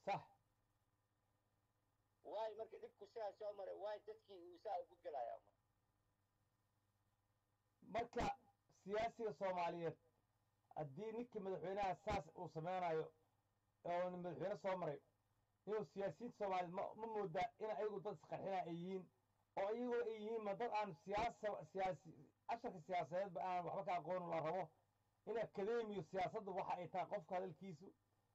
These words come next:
Speaker 1: inuu qoraal noqonayo, inuu xariis maayo, in lagula xisaabtamayo, inay horta mu-, ma, ma malaysa intaas ay ka maqan tahay. Dunidu waxaa dhacda markii shay aad ku fashilanta oo aad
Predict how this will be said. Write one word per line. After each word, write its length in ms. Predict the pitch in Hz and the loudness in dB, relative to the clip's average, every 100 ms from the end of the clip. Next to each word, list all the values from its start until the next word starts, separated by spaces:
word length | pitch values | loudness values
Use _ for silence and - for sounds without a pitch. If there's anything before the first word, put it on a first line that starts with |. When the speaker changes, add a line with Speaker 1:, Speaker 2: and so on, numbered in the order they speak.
| _ | _
Speaker 1:
inuu 200 | 185 196 170 | -2 -2 0
qoraal 300 | 180 196 185 | 2 2 2
noqonayo, 420 | 175 185 190 190 - _ | 2 2 2 2 -2 _
inuu 220 | 190 196 185 | -4 0 2
xariis 260 | 160 190 147 | 2 0 -2
maayo, 340 | 185 190 190 - - | 0 2 0 -4 -8
in 120 | 196 | -2
lagula 260 | 190 190 156 | 0 0 0
xisaabtamayo, 500 | 185 175 196 190 214 | 0 0 2 0 2
inay 320 | 214 208 196 - _ _ _ _ _ | 0 0 -4 -12 _ _ _ _ _
horta 220 | - - - 147 | -8 -4 -4 -4
mu-, 320 | 139 214 226 | -4 0 0
ma, 80 | 214 | -2
ma 180 | 202 214 233 | -4 -4 0
malaysa 360 | 226 208 175 208 | 2 2 0 -2
intaas 280 | 185 185 160 | 0 0 0
ay 80 | |
ka 100 | 185 | -4
maqan 220 | 196 180 175 | 0 2 2
tahay. 160 | 175 | 0
Dunidu 340 | 147 214 247 226 | -2 -2 0 2
waxaa 200 | 196 196 | 2 2
dhacda 220 | 185 185 | 2 2
markii 420 | 196 165 196 160 - _ _ _ _ _ _ _ | 0 -2 -2 -6 -8 _ _ _ _ _ _ _
shay 160 | 233 220 208 | 2 4 4
aad 140 | 180 160 | 2 -2
ku 100 | 240 | -6
fashilanta 600 | 190 175 180 175 156 190 190 - | -6 -6 -2 -2 0 0 -2 0
oo 160 | 175 175 | 0 4
aad 180 | 170 | 4